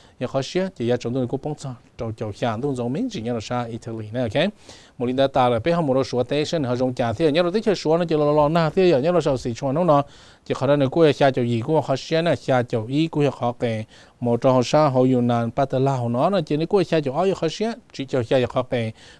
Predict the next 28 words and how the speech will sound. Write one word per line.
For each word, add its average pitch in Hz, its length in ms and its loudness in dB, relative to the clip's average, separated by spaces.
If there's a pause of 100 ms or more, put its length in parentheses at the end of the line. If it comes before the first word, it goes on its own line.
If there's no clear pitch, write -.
còn 120 180 0
chơi 170 200 4
như 196 100 4
khi 180 120 0
nào 127 120 0
ít 151 80 0
sa 175 200 4
nó 165 120 4
gì 131 180 2
chậu 117 180 -2
cũng 156 120 0
họ 151 100 2
sẽ, 165 240 0 (100)
chậu 131 120 0
chậu 123 120 -2
xa 123 280 -2
họ 127 100 -2
kể, 120 200 -2
nên 127 140 0
tôn 143 140 -2
giống 127 160 0
mình 185 180 0
chỉ 131 120 0
xem, 165 220 0 (460)
à, 117 140 -4
sa 151 140 2
Yunnan 135 400 2
nó 127 60 2